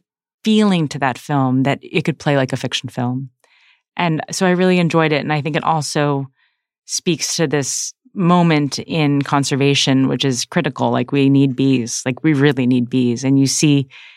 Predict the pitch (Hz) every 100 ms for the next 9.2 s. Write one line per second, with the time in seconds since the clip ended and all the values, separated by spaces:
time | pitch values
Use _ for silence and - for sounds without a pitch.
0 | - 156 165 160 151 147 139 147 151 139
1 | 143 - 156 131 123 131 131 147 151 147
2 | 143 131 139 139 123 151 143 - 220 175
3 | 147 135 127 131 123 131 127 - - -
4 | _ 185 170 127 - _ - 185 160 151
5 | - 151 147 147 143 147 143 - 143 131
6 | 139 - 143 139 139 131 147 143 139 143
7 | 143 - _ _ - 175 160 147 127 -
8 | - 175 143 - 185 170 156 135 - 175
9 | 151 151